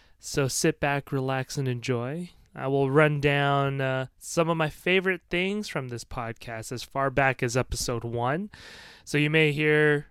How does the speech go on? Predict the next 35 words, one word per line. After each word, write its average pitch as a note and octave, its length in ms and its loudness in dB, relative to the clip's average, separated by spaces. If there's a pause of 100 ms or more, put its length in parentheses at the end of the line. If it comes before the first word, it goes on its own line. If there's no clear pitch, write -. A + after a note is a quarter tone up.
(140)
little E3 320 2
snippets E3+ 680 -6
and C3+ 220 -10
clips - 480 -4
from C3 680 -6
some C#3 240 -6
of B2+ 80 -6
my D3 220 4
favorite C3 400 2
pieces B2 520 -6
that A#2 300 -6 (460)
I D3+ 100 0
will C3+ 140 -2
try E3+ 240 6
to D#3 80 4
connect D3 520 0
to D3 300 0
my C3+ 300 -2
own D#3 220 0
experiences A2+ 880 -8
here B2 240 -6
so - 140 -6
that B2 120 -4
you C3+ 60 -10
can A3 140 -8
get A3+ 160 2
to G#3+ 100 -2
know G3+ 160 6
a - 0 -
little F3 240 2
bit D#3+ 160 0
more D3+ 200 0
about C#3 320 -2
your B2 100 -6
host. C#3+ 520 -4